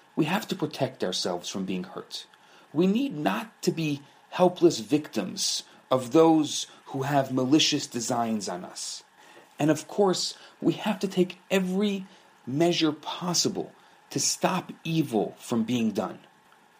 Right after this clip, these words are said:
But no human justice system is foolproof.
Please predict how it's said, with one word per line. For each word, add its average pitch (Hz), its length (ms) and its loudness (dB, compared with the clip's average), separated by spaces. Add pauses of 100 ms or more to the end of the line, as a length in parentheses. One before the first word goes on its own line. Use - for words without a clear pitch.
(140)
But 147 260 2
no 208 300 2
human 196 440 0
justice - 540 -2
system - 480 -8 (560)
is 110 140 -6
foolproof. - 680 -2